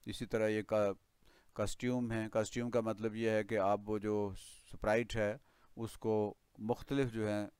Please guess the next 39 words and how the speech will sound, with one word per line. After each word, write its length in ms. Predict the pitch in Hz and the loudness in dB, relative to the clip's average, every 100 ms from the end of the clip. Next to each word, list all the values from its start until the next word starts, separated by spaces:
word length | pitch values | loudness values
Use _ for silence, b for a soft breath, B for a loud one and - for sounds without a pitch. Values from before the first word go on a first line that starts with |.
| _ _ - | _ _ -2
करैक्टर 380 | 110 - 127 | -2 0 -2
उसके 400 | 117 - - 110 107 - _ 95 | -2 -4 -2 0 0 -8 _ -6
बिल्ली 220 | 110 113 | -2 -2
की 100 | 113 | -2
जगह 200 | 113 110 | 2 2
कोई 140 | 107 110 | 2 0
और 140 | 113 | 0
चीज़ 240 | 113 117 107 | -2 -4 -2
भी 100 | 107 | 0
आ 100 | 101 | 2
सकती 380 | 101 101 - 101 | 0 -8 -8 -8
है, 140 | 104 | -6
तो 140 | 127 95 | -8 -4
ये 160 | 95 | -2
उसके 380 | 104 101 - 117 139 B B B B B _ | -2 -4 -6 -8 -8 B B B B B _
कॉस्ट्यूम्स 640 | 110 107 - 120 135 139 123 | -4 -4 -4 -4 -2 -2 -2
हैं। 240 | 123 120 - b b b b _ _ _ _ _ - _ _ _ _ | -4 -4 -12 b b b b _ _ _ _ _ -20 _ _ _ _
फिर 300 | 120 123 123 | 2 2 2
ये 280 | 117 123 170 - _ _ _ - - - - | 0 0 0 -8 _ _ _ -20 -20 -20 -4
कोड 380 | 117 127 135 127 - | 0 4 2 0 -4
टैब 300 | 120 120 120 | 4 8 8
है, 340 | 113 113 117 151 - _ _ _ | 6 2 0 -4 -20 _ _ _
ये 440 | - 101 104 110 170 - _ _ _ _ _ | -6 0 2 2 -2 -14 _ _ _ _ _
मेन्यू 340 | 95 104 113 123 | -6 -2 0 2
बार 240 | 110 107 | 4 4
के 100 | 101 | 2
अंदर 220 | 107 104 104 | -2 -2 -2
ये 100 | 104 | -2
सारी 280 | 107 104 110 | 0 0 -2
चीज़ें 280 | 113 110 | -6 -6
हैं, 100 | 123 | -6
ये 160 | 170 101 | -4 -6
कोड, 480 | 90 98 107 107 101 - _ _ | -4 0 0 0 -6 -14 _ _
इसके 240 | 104 95 110 | -12 -6 -4
अंदर 200 | 104 104 | -2 -2
यहाँ 180 | 101 98 | -2 -2
से 140 | 107 | -4
कोड 320 | 98 107 113 | -2 0 2
हैं, 240 | 113 113 | 0 -4